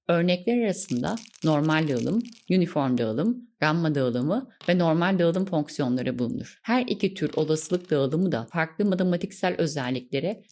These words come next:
ve uygulamalara sahiptir. Ayrık olasılık dağılımları genellikle kesikli olayların modellenmesinde kullanılırken sürekli olasılık dağılımları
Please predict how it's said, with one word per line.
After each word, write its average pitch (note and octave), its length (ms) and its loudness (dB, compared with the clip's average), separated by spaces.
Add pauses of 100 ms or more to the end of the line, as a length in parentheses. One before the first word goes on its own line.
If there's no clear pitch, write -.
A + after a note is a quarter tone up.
ve - 140 -4
uygulamalara E3 580 0
sahiptir. C3+ 840 -6
Ayrık E3 340 2
olasılık A#3 420 0
dağılımları D3+ 600 2
genellikle D#3+ 680 0 (260)
kesikli F3 420 -2
olayların D#3+ 760 0
modellenmesinde D3 960 0
kullanılırken C#3+ 800 -2 (360)
sürekli F#3+ 360 2
olasılık G#3+ 460 0
dağılımları D#3 680 0